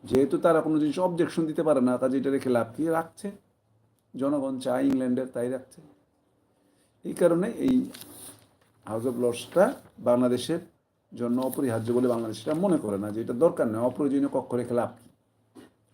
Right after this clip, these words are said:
এরপর আমরা পার্লামেন্ট এবছর তো পড়ছি না, পার্লামেন্ট না পড়ে আমরা পড়ব হচ্ছে মন্ত্রীদের যে প্রশ্নগুলি আছে, দুই হাজার পনেরোতে, দুই হাজার উনিশে যে মন্ত্রীদের বিষয়গুলি আসছে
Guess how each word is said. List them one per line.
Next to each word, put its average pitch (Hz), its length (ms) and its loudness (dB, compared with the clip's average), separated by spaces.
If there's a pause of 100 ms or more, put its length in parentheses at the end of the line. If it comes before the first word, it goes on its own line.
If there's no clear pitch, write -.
(1200)
এরপর 190 320 4
আমরা 160 260 2
পার্লামেন্ট 151 540 2 (200)
এবছর 127 380 -4
তো 127 120 -10
পড়ছি 143 300 -2
না, 101 100 -2
পার্লামেন্ট 123 440 2
না 127 80 2
পড়ে 127 180 0
আমরা 120 180 4
পড়ব 120 320 0
হচ্ছে 160 340 -2 (2000)
মন্ত্রীদের 139 540 0
যে 117 80 2
প্রশ্নগুলি 117 520 -2
আছে, 110 280 0
দুই 101 160 0
হাজার 113 200 0
পনেরোতে, 120 420 0
দুই 107 140 -2
হাজার 113 180 -2
উনিশে 120 500 0
যে 107 120 -4
মন্ত্রীদের 117 420 -2
বিষয়গুলি 107 400 -4
আসছে 95 260 -6